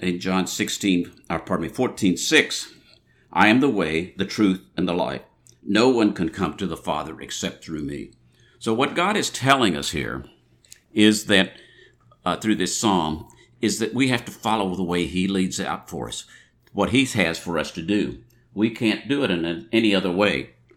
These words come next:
And it's, it's so un-, unnecessary for us to turn our backs to God. It may be building our ego, but it's not doing what God has asked us to do.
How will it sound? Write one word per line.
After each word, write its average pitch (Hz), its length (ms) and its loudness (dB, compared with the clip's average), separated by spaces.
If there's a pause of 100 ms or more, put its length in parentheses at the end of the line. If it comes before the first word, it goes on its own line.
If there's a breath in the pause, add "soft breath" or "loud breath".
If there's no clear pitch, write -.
(180)
And 90 420 0
it's, - 420 -4
it's 104 240 -2
so 127 540 0
un-, - 260 0 (280 loud breath)
unnecessary 110 1000 4
for 82 280 -4
us 78 320 -4 (220 loud breath)
to 107 100 -4
turn 110 280 2
our 98 100 0
backs 82 360 -2
to - 100 -10
God. 64 360 -6 (240 soft breath)
It 104 180 -6
may 117 140 4
be 110 400 0 (240)
building 117 360 4
our 92 220 -2
ego, 85 460 2
but 95 180 0
it's 98 160 -2
not 127 220 2
doing 107 200 6
what 98 200 -2
God 90 180 4
has 85 140 -4
asked 85 280 0
us 85 140 -4
to 82 140 -8
do. 78 320 -6